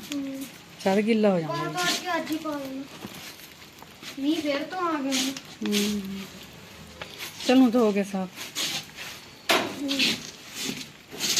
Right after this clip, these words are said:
Speaker 2: ਚੱਲ ਲਿਆ ਇੱਧਰ।
Speaker 1: ਹੁਣ ਇਹਨੂੰ ਨਾ ਇੱਕ ਵਾਰ ਮੈਂ ਘਾਹ ਤੇ
Speaker 2: ਹੁਣ ਕੱਢਣੇ ਵਿੱਚੋਂ।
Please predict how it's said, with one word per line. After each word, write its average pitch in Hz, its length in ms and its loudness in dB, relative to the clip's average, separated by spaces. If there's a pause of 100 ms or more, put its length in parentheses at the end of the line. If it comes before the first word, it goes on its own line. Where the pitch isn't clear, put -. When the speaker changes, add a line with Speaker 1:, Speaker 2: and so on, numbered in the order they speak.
(380)
Speaker 2:
ਚੱਲ 202 140 4
ਲਿਆ 180 200 6
ਇੱਧਰ। 160 200 -2 (760)
Speaker 1:
ਹੁਣ 277 160 -2
ਇਹਨੂੰ 277 220 0
ਨਾ 285 80 2
ਇੱਕ 277 180 -8
ਵਾਰ 254 120 -6
ਮੈਂ 262 280 2 (100)
ਘਾਹ 269 180 -4
ਤੇ 262 160 -4 (1800)
Speaker 2:
ਹੁਣ 208 100 2
ਕੱਢਣੇ 226 340 8
ਵਿੱਚੋਂ। 208 220 4